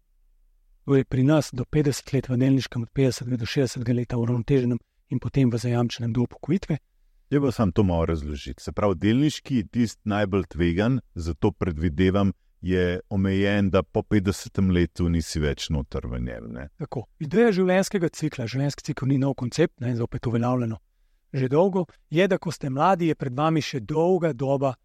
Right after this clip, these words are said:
Speaker 1: do
Speaker 2: Da nekaj
Speaker 1: upokojitve.
Speaker 2: ustvarite in tudi če padete, se lažje poberete.
Speaker 1: Tako. Na delniških trgih načeloma velja, tudi če se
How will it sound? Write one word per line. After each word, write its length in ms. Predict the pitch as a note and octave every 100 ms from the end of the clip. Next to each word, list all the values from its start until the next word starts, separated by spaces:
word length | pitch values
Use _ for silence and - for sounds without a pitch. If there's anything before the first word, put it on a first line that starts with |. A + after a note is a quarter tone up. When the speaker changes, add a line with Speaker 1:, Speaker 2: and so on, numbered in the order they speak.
| _ _
Speaker 1:
do 140 | - F#2+
Speaker 2:
Da 40 |
nekaj 300 | F#2 C3 G2+
Speaker 1:
upokojitve. 320 | C#3 G3 -
Speaker 2:
ustvarite 460 | F#3 A#2 A#2+ - G#2+
in 120 | G2 -
tudi 160 | C3 -
če 80 | -
padete, 580 | - A#2+ A#2+ A2+ - G#2+
se 200 | - G#2+
lažje 440 | A2+ G2+ F#2+ F2+
poberete. 460 | - E2 C#2+ - -
Speaker 1:
Tako. 300 | B3 - D#3+ A#2
Na 140 | - G#3
delniških 400 | B3+ A#3+ - F3+
trgih 460 | - G3+ F3+ E3 - _ _ _ -
načeloma 440 | C#3+ F3+ G3 F3 C#3
velja, 160 | D#3+ F3
tudi 260 | G#3 G3
če 120 | -
se 120 | D3+